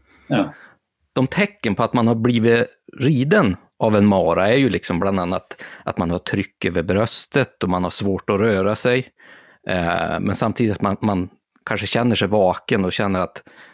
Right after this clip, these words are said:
Speaker 2: eh, man har väldigt kraftig ångest och liksom kvävningskänslor. Och det ingår oftast även att man kanske ser nå-,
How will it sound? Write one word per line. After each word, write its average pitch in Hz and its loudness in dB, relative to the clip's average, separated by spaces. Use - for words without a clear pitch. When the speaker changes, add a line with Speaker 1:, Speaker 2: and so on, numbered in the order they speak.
Speaker 2:
eh, - -14
man 98 -6
har 107 -4
väldigt 104 -2
kraftig - -4
ångest 98 2
och 90 -2
liksom - -10
kvävningskänslor. 104 -4
Och 101 -2
det 107 4
ingår 95 2
oftast - -6
även 90 -2
att 82 -6
man - -2
kanske 92 -2
ser 98 0
nå-, 85 -2